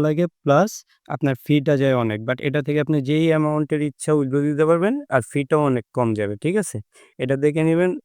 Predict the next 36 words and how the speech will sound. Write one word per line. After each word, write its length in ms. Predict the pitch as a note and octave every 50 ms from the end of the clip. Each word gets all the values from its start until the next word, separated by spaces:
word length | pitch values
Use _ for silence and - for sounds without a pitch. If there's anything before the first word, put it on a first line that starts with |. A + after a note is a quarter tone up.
| _ -
অথ-, 140 | C#3 B2+ - D3 C3+
অথবা 220 | C3 - C#3+ C#3+ C#3+ C#3 C3
YouTube 280 | C3 C3 C3 D3 C3+ - -
সার্চ 160 | C#3+ C3+ - - -
করে 120 | D3 D3 D3 - D3 D3
নিবেন, 200 | D3+ D#3 E3+ F#3 F3+ D#3
তাহলে 240 | - C3 C3 B2+ C3 C3 C3
আপ-, 140 | C3 B2+ - - - - C#3+
আশা 140 | B2+ C3+ C3 B2+
করি 120 | C3 C#3+ D#3+ D3+
আপনি 140 | B2+ C3+ A#2+ - -
পেয়ে 200 | C3 A#2+ A2+ A2+ G#2+
যাবেন। 200 | G#2+ G2 G#2 G#2 G#2 _ _ _ - - _ _ _ -
এখন 160 | D3 C#3+ C#3+ D3 D3+
মূল 140 | D#3 E3+ E3+ D#3+
ভিডিওতে 320 | E3+ E3 D#3 D3+ C#3 - D3 C#3 -
চলে 180 | D3 D3 C#3+ C#3+ D3
যাই। 140 | D#3 F3+ A#3 - _ _ _ _ _ _ _ -
আপনারা 280 | C#3+ C3 D3+ D#3 D#3 D3+ -
ফার্স্টে 260 | D#3 D3 - - - D#3
এটা 120 | C#3+ C3+ D3+ C3+
তো 40 | C#3+ C3 B2
বাই 120 | A#2+ A#2 B2 - -
করলেন, 240 | A#2 A2 G#2 G#2 G#2+ A#2
এটা 120 | A#2 - - B2+
বাই 140 | B2+ C3 C#3 C#3+
হয়ে 200 | D3 D#3+ D#3 D#3 D3+ D3
গেলে 200 | D3 C#3 C#3 D3+ D#3+ D3 B2+
then 120 | C3 C3 C3+ C3+
আপনারা 280 | C3 _ - D3 C#3+ C#3+ C#3
এখন 160 | - - C#3+ C#3+ C3 -
কিভাবে 340 | C#3+ C#3 C#3+ C#3+ C3 C#3 C#3 C3 C#3+
কাজ 120 | C3+ C3 - - -
করবেন, 260 | C#3 C3 C#3 D3 D#3 E3 D3 C3
মূল 140 | C#3 C#3 C3+ C3
কাজটা 220 | C#3 C3 - -